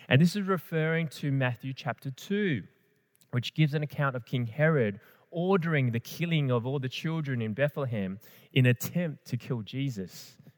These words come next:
early on. And so Revelation shows us that it was Satan who was behind that plot. But the child is caught up to the throne of God at the ascension of Jesus,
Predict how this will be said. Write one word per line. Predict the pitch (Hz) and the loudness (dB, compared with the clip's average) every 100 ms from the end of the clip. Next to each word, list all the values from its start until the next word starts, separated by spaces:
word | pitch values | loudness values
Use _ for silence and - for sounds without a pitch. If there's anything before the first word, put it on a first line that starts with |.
| - | -6
early | 107 104 107 | -4 -4 -4
on. | 117 123 87 85 - _ _ _ - _ - | -4 -4 -6 -12 -20 _ _ _ -20 _ 2
And | 135 | 2
so | 131 160 | 4 4
Revelation | 180 180 160 180 185 143 | 4 2 2 2 2 -4
shows | - 180 196 202 | -4 0 2 4
us | 170 139 - | 4 4 4
that | 147 165 | -2 0
it | 180 | -4
was | 170 - | -4 -6
Satan | - - 185 233 - - 123 104 117 196 - _ _ _ | -6 -4 0 0 0 2 4 4 0 -4 -6 _ _ _
who | - 143 | 0 2
was | 127 | 2
behind | 135 123 - 147 147 147 143 135 - _ | 0 -8 -2 0 2 2 0 -2 -8 _
that | 101 123 123 - - | -2 2 2 0 -10
plot. | - 113 - - - _ _ _ _ - - _ - | -6 -6 -8 -16 -18 _ _ _ _ -20 -20 _ -2
But | 127 | 0
the | |
child | 135 - 165 180 180 | 2 2 4 4 2
is | 156 131 | 0 -6
caught | - - - 190 196 - 165 | -6 -12 -4 -2 -2 -2 0
up | 175 143 - _ | 2 0 -4 _
to | - 151 | -4 -2
the | 135 | -2
throne | - 143 143 143 | -2 -2 0 0
of | 139 117 | -4 -4
God | 123 123 110 95 - - - - | -2 2 2 0 -6 -20 -20 2
at | 131 139 | 4 6
the | 139 | 4
ascension | 123 - 175 185 - 190 175 | 4 2 2 2 0 -2 -2
of | 151 | -2
Jesus, | 135 147 151 123 101 98 | -2 0 2 2 0 0